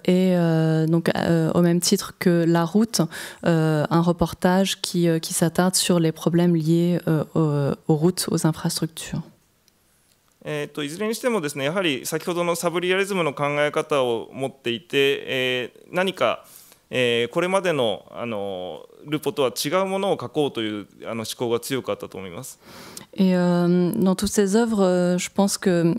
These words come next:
Speaker 1: il y avait cette volonté, euh, d'Abe de proposer un reportage di-,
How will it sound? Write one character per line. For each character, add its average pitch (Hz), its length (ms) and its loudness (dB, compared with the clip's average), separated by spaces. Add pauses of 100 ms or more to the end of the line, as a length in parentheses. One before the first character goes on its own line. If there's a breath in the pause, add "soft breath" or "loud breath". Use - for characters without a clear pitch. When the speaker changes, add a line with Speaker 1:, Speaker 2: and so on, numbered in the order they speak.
Speaker 1:
il 180 60 4
y 190 40 6
avait 185 180 2
cette 190 200 0
volonté, 190 560 2 (340 loud breath)
euh, 190 100 4
d'Abe 185 300 4
de 190 100 2
proposer 196 460 2
un 208 120 4
reportage 190 680 2
di-, 196 340 0